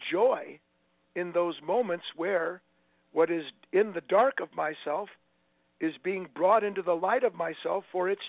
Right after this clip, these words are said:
change. That dark, those, those resistant, reluctant parts of me are pushing away as hard as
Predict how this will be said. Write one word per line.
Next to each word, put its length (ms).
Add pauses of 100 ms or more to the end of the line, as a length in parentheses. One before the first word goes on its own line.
change. 340 (520)
That 180 (120)
dark, 260 (140)
those, 220 (380)
those 220 (120)
resistant, 760
reluctant 640 (680)
parts 320
of 160
me 300 (480)
are 120
pushing 540
away 320
as 80 (100)
hard 220
as 80